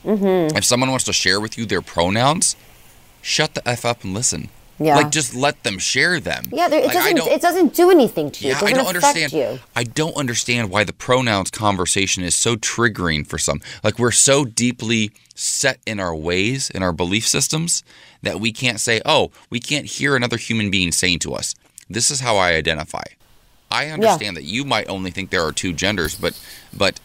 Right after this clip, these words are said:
Speaker 2: there never have been, nor never will there only be two genders. And
Speaker 1: Well,
Speaker 2: that is
Speaker 1: and
Speaker 2: o-, that is okay.
Speaker 1: It's, it's more than okay. And, you know, doing this festival this weekend, we saw a lot of, of people, um, that, uh, identified as non-binary.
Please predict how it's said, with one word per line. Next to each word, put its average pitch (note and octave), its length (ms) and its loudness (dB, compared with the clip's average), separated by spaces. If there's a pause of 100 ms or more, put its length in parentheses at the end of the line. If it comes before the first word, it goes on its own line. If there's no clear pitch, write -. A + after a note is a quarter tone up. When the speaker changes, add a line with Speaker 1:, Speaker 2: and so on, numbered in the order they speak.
(100)
Speaker 2:
there A2 240 2
never A2+ 300 0
have G#2+ 360 -4
been, F#2 220 -2
nor F#2+ 260 0
never F#2 240 0
will F2+ 240 0
there E2 200 0
only E2+ 260 -4
be D#2 160 -2
two - 180 -6
genders. - 460 -2 (420)
And - 80 0
Speaker 1:
Well, D#4 140 6
Speaker 2:
that A#3 140 2
is D4+ 100 4
Speaker 1:
and - 180 -6
Speaker 2:
o-, G#2 60 -10
that C3+ 140 -2
is C3+ 100 -4
okay. - 460 -4 (380)
Speaker 1:
It's, - 300 0
it's - 180 4
more B3 380 6
than A#3 140 2
okay. D#3+ 400 0
And, G3 120 2
you G#3+ 60 6
know, A3 240 6
doing A#3 300 4
this A3+ 180 4
festival F#3+ 460 4
this G3 220 -2
weekend, G#3 340 2
we F#3+ 80 2
saw F#3 240 4
a - 20 4
lot F3 220 6
of, - 340 -2
of F3+ 300 4
people, F3 580 6 (260)
um, F3 460 6 (340)
that, E3+ 560 6
uh, G3 140 4 (240)
identified F#3+ 540 6
as D#3 160 2
non-binary. D3 760 2